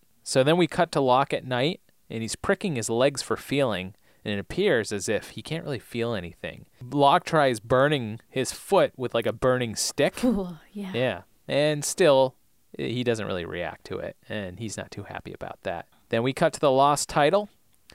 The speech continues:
Speaker 1: After the title, it's Boone and Locke, and they're hacking at a branch, and they're talking about the trebuchet that has failed them.
Speaker 2: Look
Speaker 1: And
Speaker 2: at, you're
Speaker 1: Boone
Speaker 2: so
Speaker 1: asks
Speaker 2: happy that you know how to pronounce that. You're, like, so
Speaker 1: <laughs>
Speaker 2: excited.
Speaker 1: Me?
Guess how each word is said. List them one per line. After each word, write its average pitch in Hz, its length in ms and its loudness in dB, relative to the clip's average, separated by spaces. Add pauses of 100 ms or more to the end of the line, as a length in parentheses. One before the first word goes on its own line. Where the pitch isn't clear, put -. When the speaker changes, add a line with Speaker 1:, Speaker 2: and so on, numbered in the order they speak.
(460)
Speaker 1:
After 120 220 -2
the 127 100 -4
title, 165 480 4
it's - 200 -4
Boone 156 280 4
and 143 120 0
Locke, 151 320 2
and 135 100 -4
they're 104 140 0
hacking 175 400 -2
at 147 120 4
a 120 60 0
branch, 139 460 2
and 120 100 -6
they're 98 60 -4
talking 127 360 0
about 110 300 2 (240)
the - 80 -6
trebuchet 127 880 0 (200)
that 104 120 0
has 90 140 -8
failed 107 360 2
them. 117 280 -4 (400)
Speaker 2:
Look 240 100 0
Speaker 1:
And 123 100 -4
Speaker 2:
at, - 40 2
you're 170 140 6
Speaker 1:
Boone 202 100 6
Speaker 2:
so 175 340 6
Speaker 1:
asks 233 100 2
Speaker 2:
happy 226 400 4
that 220 140 6
you 202 120 0
know 196 140 2
how 208 80 2
to 202 40 0
pronounce 185 460 -4
that. 240 220 4
You're, 214 140 2
like, 262 220 4
so 220 480 6
Speaker 1:
<laughs> 202 80 4
Speaker 2:
excited. 170 560 0 (720)
Speaker 1:
Me? 330 500 6